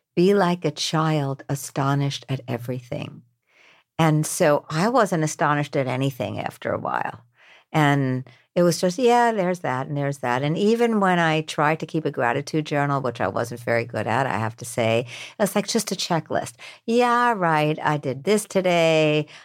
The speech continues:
This was lovely. I saw this. You know, this happened. Check, check, check, check." But I didn't experience it,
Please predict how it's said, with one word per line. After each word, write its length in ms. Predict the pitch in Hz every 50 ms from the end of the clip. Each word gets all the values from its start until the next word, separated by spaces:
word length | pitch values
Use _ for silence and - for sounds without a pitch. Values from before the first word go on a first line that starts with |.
| - _ -
This 320 | 143 143 160 170 165 175 185
was 220 | 185 180 170 170
lovely. 880 | 170 165 160 156 151 160 160 151 151 151 151 147 143 147 147 143 143 -
I 180 | - 117 110 110
saw 480 | 110 - - - - 156 160 160 160 160
this. 680 | 160 160 156 156 151 147 147 143 143 139 - - - - - - - - _ _ -
You 140 | - 160 160
know, 280 | 151 135 127 123 120 120
this 300 | 123 151 175 190 180 -
happened. 760 | 185 165 160 160 156 - 175 160 151 151 147 147 147 151 -
Check, 480 | - - 180 156 151 151 - - _ -
check, 440 | - - 160 139 135 139 131 - _ _ -
check, 400 | - - 113 101 95 - _ -
check." 360 | - - 135 110 104 107 - - - - _ -
But 140 | 156 156
I 140 | 147 143 151
didn't 500 | 151 156 - 165 170 196 208 214 220 -
experience 1160 | - 160 156 - - - - - - - 170 170 175 175 175 170 165 160 151 147 143 - - -
it, 300 | 135 127 120 120 120